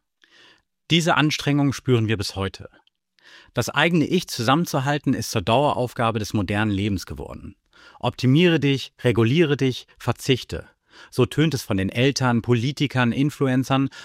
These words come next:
und sonstigen Lautsprechern, stets im Namen eines guten Lebens, das immer erst morgen beginnen soll. Und mehr noch, der Verzicht soll sich am Ende auch noch gut anfühlen. Das erzeugt Druck und der sucht ein Ventil. Viele kennen diesen Frust.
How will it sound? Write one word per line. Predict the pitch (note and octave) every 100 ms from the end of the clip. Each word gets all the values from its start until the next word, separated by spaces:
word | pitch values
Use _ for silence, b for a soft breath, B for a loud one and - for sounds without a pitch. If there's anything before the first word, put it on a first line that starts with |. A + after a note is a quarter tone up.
| B
und | C#3 C#3
sonstigen | C3 E3+ - A2
Lautsprechern, | F#2 F#2 - - A#2+ C3+ C3+ C#3 B B
stets | - - C#3+ E3 -
im | A#2+
Namen | A2 B2+ C3+
eines | G#2 G#2+ F#2
guten | D#3 - A#2
Lebens, | G#2+ B2+ C3+ B2+ -
das | A2
immer | B2+ B2
erst | F#2+ A2 -
morgen | A2 A2 A#2+ A#2 F#2+
beginnen | C#2+ D2+ E2
soll. | D2 - - - _ _ _ b b b
Und | C#3+ F#3
mehr | G#3+ A3
noch, | F#2 D2+ - B B B
der | C#3
Verzicht | D#3 - G#3 G#3 -
soll | E3
sich | D#3+ D#3
am | D3
Ende | D#3+ D#3+
auch | C3
noch | D3
gut | - A3+
anfühlen. | A3+ G2 - E2+ E2+ F#2+ _ _ b b b
Das | - C#3
erzeugt | C#3 - A#2+ A2 -
Druck | A#2+ E3+ - b b
und | G#2 A#2+
der | A2+
sucht | G#2 E2+
ein | F#2
Ventil. | E2 D2+ - F#2+ D2+ - _ _ _ _ _ -
Viele | - G#3+ G3+
kennen | - D#3 C3
diesen | F2+ D#2
Frust. | - - - - -